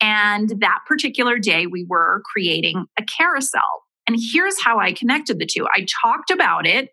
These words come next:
on my Instagram stories, but I also did a post where I was sharing prompts and information about what we were going to be doing in the clubhouse room.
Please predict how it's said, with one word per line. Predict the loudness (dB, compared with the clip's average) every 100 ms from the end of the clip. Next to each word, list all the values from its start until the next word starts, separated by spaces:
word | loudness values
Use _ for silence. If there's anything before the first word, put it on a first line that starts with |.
| 0
on | 2
my | 2
Instagram | 0 -2 -2 0 2 2
stories, | 0 -2 0 0 0 -4 -10 -10 -14 -20 -20 _
but | 0
I | 0 2
also | 0 2 -2 0
did | 0
a | 0 -2 -10 -2
post | 0 0 -2 -4 -6 -8 -10 -20 _
where | 0 2 2 2 0
I | 0
was | 0 0
sharing | 0 0 2 2 2 0 -2 -8 -8 -4
prompts | 0 2 2 -2 -6 -8 -8 -4
and | -4 0
information | -2 0 0 0 0 0 0 0 0 0 0 0
about | 2 0 -2 0
what | 0 0
we | -2
were | 0 0
going | 0 0 0 -2 -2
to | -4
be | -4
doing | -4 -6 -6 -2 -4 -2
in | -2 -2 -2 -4 -4
the | 0
clubhouse | 0 0 0 0 0 -4
room. | -4